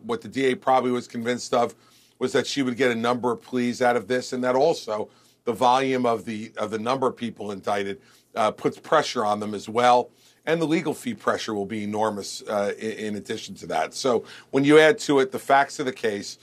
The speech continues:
the number of co-defendants, um, and, uh, the amount of legal fees, um, and the pressure that the D A will be putting on them,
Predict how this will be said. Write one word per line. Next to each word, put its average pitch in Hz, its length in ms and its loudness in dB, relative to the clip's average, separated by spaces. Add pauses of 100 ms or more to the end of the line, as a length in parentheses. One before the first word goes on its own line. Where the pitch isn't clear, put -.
(280)
the 117 80 -2
number 135 460 6
of - 260 0
co-defendants, 104 880 -2 (280)
um, 110 380 4 (140)
and, 123 480 2 (100)
uh, 117 80 -4
the 113 160 -4
amount 127 260 4
of 104 120 0
legal 117 240 -2
fees, 98 480 -6 (300)
um, 113 420 6
and 139 160 2
the 131 60 4
pressure - 360 4
that 143 160 4
the 135 80 -10
D 143 220 0
A 143 60 6
will 135 140 0
be 127 40 -2
putting 131 260 -2
on 135 220 2
them, 87 160 -10